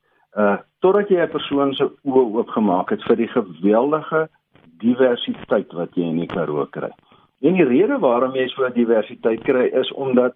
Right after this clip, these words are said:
jy so 'n diversiteit van, van, van ekosisteme het daar. Dis, dis ongelooflik, uh, maar dis belangrik dat 'n ou afkyk en dat jy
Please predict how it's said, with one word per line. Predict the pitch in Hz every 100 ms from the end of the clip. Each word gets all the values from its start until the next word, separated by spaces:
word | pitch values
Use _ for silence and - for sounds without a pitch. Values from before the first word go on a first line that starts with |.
| _ _ _ _ _
jy | 113 123
so | - 156
'n | 147
diversiteit | 123 131 135 127 131 - 135 135
van, | - 127 123 95 104
van, | 120 117 - -
van | - 120 120 - -
ekosisteme | 151 151 147 135 127 - - 247 247 240 104
het | 90 85
daar. | 85 90
Dis, | - -
dis | 110 107 -
ongelooflik, | - 156 165 160 147 110 110 123 117 - _ _ _ _ _
uh, | 95 90 87 - _ _
maar | 113 120 -
dis | _ 127 123
belangrik | 135 98 95 131 190 - - _ _ _ _
dat | 127 104 104
'n |
ou | 85 110 110 104 _ _ -
afkyk | 123 - - 160 240 - - - _ _ _
en | 113 104
dat | 98 -
jy | 104 90 92 -